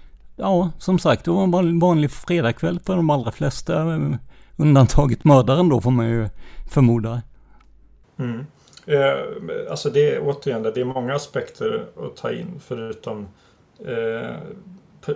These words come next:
Speaker 2: personens sätt att beskriva det i ett förhör. Han säger här också, eh, Göran I, det kom ytterligare personer fram till platsen och ett större virrvarr uppstod.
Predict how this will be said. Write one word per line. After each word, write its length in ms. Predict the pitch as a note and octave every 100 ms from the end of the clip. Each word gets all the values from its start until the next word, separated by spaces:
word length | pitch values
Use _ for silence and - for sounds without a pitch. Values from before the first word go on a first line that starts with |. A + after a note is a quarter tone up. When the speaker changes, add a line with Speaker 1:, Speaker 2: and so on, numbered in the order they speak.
| -
Speaker 2:
personens 720 | C#3+ C3 A#2+ A#2 - - -
sätt 340 | - B2+ - A#2+
att 180 | -
beskriva 540 | C#3+ B2+ - D3 D3+ A2+
det 80 | A#2+
i 140 | A#2
ett 100 | G#2+
förhör. 480 | - B2+ B2 G#2 G#2+
Han 100 | B2+
säger 300 | A#2 C3 B2+
här 180 | B2 A2
också, 380 | A2 - B2 A2 - _ _ _ _ _ _
eh, 920 | - A#2 A2 A2 A2 A2 A2+ A2 G#2+ - - - - - - _
Göran 460 | B2+ A#2+ A2 A2
I, 280 | A#2 G#2+ A2+ - - -
det 400 | B2+ B1 B1 - - - _
kom 260 | B2+ A#2+
ytterligare 420 | D#3 - - D#3+ D#3
personer 400 | D#3 C3 A#2+ A#2
fram 300 | B2 G#2+ G#2+
till 100 | B2+
platsen 460 | A#2+ A2 - B2
och 60 | A2
ett 80 | -
större 360 | - A#2 A#2
virrvarr 520 | A#2 C3 A2 A2 D3
uppstod. 600 | - - - - - -